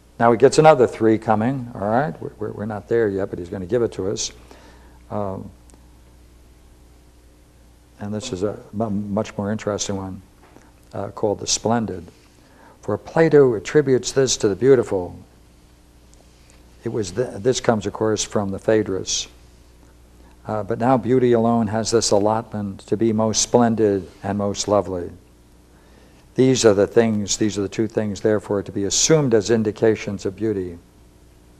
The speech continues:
Now, let's pull it together. I now want to go to the bottom of, uh, seventy-seven, see what he does. What does beauty, therefore, do?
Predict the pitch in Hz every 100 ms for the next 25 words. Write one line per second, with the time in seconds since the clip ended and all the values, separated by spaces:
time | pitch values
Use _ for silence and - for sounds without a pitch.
0 | _ - - - - - - 113 95 95
1 | 107 - 120 113 117 107 135 156 160 -
2 | - - - 113 107 110 104 104 98 98
3 | 104 98 92 107 110 110 104 95 - 110
4 | 104 - - 107 110 104 - 135 139 170
5 | 170 - - 123 117 110 110 107 95 82
6 | - 147 143 143 139 131 123 120 101 117
7 | 98 107 90